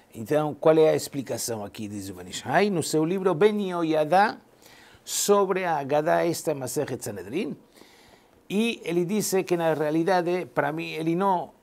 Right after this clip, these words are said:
eles não estão discutindo, diz o Ben Ish Hai, qual era o nível de Noach, que realmente era altíssimo, só que o machloket deles, a discussão deles, está baseada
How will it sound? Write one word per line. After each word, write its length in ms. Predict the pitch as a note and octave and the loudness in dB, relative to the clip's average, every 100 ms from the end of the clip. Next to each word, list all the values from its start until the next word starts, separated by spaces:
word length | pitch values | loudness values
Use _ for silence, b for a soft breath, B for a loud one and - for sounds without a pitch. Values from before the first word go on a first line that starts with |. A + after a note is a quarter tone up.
| _ - | _ -8
eles 260 | D3 C#3+ | -6 -2
não 120 | G#3 | 0
estão 220 | G#3 - F3+ | 0 0 -2
discutindo, 640 | D3+ - D3+ - C#4 G3+ | -4 -6 -6 -6 -4 -2
diz 200 | C#3+ C3 | -2 -2
o 40 | |
Ben 100 | C3 | -4
Ish 140 | B2 - | -4 -4
Hai, 140 | C3+ A#2+ | -4 -2
qual 180 | D3 | 0
era 180 | D3 C#3 | 2 2
o 80 | C3+ | 0
nível 280 | D#3+ F#3 D3+ | 2 4 2
de 140 | C#3 | 2
Noach, 440 | D#3+ F3 C#3 - - b b b b | 0 0 0 -4 -18 b b b b
que 80 | C#3 | -2
realmente 840 | D#3 E3+ E3 F#3 F3 B2+ F#3 F3 - B B B B B _ | 0 0 0 -4 -4 -2 -2 -2 -10 B B B B B _
era 560 | E3+ F3+ E3+ E3+ E3+ - _ | 2 4 8 6 4 -2 _
altíssimo, 720 | C3 C#3 A3 G3 - A#2 F#2 | -4 -2 -2 -2 -2 -6 -8
só 280 | G2+ - F3 | -8 0 0
que 320 | E3+ E3 E3 - b b b b | 2 -2 -2 -6 b b b b
o 80 | C3 | -6
machloket 640 | C#3 C#3 - F#3 G#3+ E3 C3 | 0 0 0 0 0 -2 -4
deles, 640 | A#2+ D3 F3 E3+ D3 - - | -2 0 0 -2 -4 -6 -8
a 100 | A2+ | -10
discussão 560 | A#2+ - - - F#3 | -10 -10 -8 -2 -2
deles, 440 | E3 E3+ F3 E3 C#3+ | 0 0 0 -2 -4
está 280 | C3 - D3 | -8 0 2
baseada 720 | C#3 C3 F3+ F3+ D#3+ D#3 | 2 0 0 2 4 2